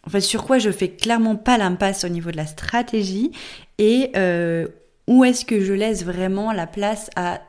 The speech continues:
euh, trois cents pour cent à l'intuition. Donc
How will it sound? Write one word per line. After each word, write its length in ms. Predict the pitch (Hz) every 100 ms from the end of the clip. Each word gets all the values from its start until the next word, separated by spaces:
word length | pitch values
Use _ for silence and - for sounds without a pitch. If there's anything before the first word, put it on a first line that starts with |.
| _
euh, 160 | 170 165
trois 240 | 156 214
cents 220 | 208 214 202
pour 180 | 185
cent 320 | - 214 233 - -
à 80 | 208
l'intuition. 600 | 208 208 196 185 - - - _ _ _ _ - -
Donc 360 | 196 220 196